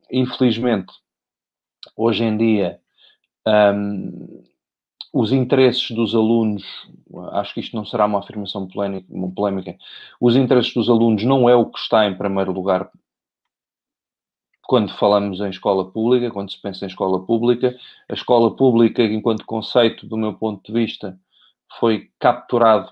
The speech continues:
por vários, ah, grupos de interesses. Não quero apontar nomes, mas há uma pessoa, ah, com barba, ah, que supostamente é professor, mas não dá aulas há muitos anos. É um, é um, é um, é um, é um desses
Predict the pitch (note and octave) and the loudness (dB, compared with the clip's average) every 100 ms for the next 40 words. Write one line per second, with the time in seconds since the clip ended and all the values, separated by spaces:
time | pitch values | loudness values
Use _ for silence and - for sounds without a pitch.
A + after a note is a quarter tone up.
0 | - G#2 G#2 G2 F#2+ F2+ - - _ - | -12 -6 0 0 0 -10 -14 -20 _ -18
1 | - - - - A#2 G#2 - G#2 F#2+ B2 | -18 -18 -16 -4 -2 -2 -8 -10 0 2
2 | C#3 C3+ - - - G#2+ G2 G#2+ G2 - | 2 -2 -16 -18 -10 -8 -2 -2 -2 -4
3 | G2+ G2+ G#2 A2 G#2 F#2 G2+ G2 G2+ G2+ | 0 0 0 -2 -4 -6 -8 -2 -2 -2
4 | G2 - A2+ G2+ F#2 _ - - _ _ | -8 0 2 2 0 _ -20 -20 _ _
5 | - G#2 G2+ F#2+ - G#2 G#2+ A2+ G#2+ F#2+ | -4 2 2 0 -2 -2 4 6 6 2
6 | F#2+ F2+ _ _ _ _ _ G#2 G#2 G#2 | -4 -6 _ _ _ _ _ -2 2 4
7 | G2+ G#2 - - A2+ A2 A2+ - - A#2 | 2 -2 -10 -6 -2 0 -2 -8 -6 -6
8 | - A2+ A2 G2+ G#2 - G#2 - - A2+ | -4 -8 -6 -6 -6 -6 -8 -8 -2 0
9 | G2+ G2 G#2+ F#2 G#2 G#2 G2+ G2 G2 F#2+ | 0 -4 -10 -6 -2 4 6 4 2 -2
10 | G2 G#2 F#2+ - A#2+ A2+ - - _ _ | -4 -4 -8 -4 -4 -4 -12 -20 _ _
11 | - G#2 G#2+ A2 A2+ A#2+ A2 A2 - A2 | -6 -2 -2 0 -2 0 0 0 0 0
12 | B2 A2+ A2+ A2+ A2+ G#2+ - | 2 2 2 2 2 0 -2